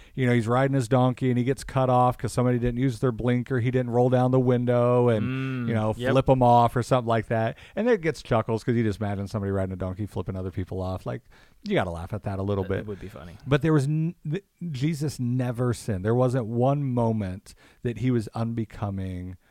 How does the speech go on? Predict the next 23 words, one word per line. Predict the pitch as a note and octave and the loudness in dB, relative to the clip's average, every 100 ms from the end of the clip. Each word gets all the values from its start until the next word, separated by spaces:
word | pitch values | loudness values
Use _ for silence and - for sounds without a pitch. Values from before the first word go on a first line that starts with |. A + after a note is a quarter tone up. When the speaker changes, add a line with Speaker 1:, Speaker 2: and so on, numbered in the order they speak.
| _ | _
Speaker 1:
of | - G2+ | -8 -4
being | G#2 G#2 G2 | -4 -4 -4
completely | G#2+ - A2+ G#2 G#2 | -8 -6 -6 -6 -8
holy, | F2+ G2 F#2+ F2+ | -6 -6 -6 -6
righteous, | F2+ F2+ G2+ F#2+ - _ - | -10 -10 -12 -14 -18 _ -16
pure, | - F#2+ F2 F2+ G2 _ _ _ _ _ _ _ - _ _ _ | -10 -8 -8 -10 -14 _ _ _ _ _ _ _ -20 _ _ _
godly, | A#2+ G#2 F#2 G2 - | -8 -8 -8 -8 -2
everything, | A2+ - F#2 - | -2 -2 -8 -4
right? | B2 D3 - - - - | -2 -2 -8 -20 -20 -8
And, | - A#2+ A#2 A2 A2 | 0 2 2 2 -2
and | B2+ | -4
so | A#2 | -2
this | B2 | -4
person's | - C3 - G#2+ F#2+ | -4 -6 -6 -8 -8
like, | F#2+ F2 - _ _ _ - | -8 -8 -10 _ _ _ -10
"You | B2+ C3+ | -2 -2
talk | - D3+ G3 | -2 -6 -4
about | B2+ G2 - | -4 -4 -6
that, | G2+ - | -8 -6
but, | C3 | -4
like, | A#2+ G#2+ G2 | -2 -4 -8
what | - A#2+ F#3+ | -2 0 0
is, | A3 - - | -2 -6 -14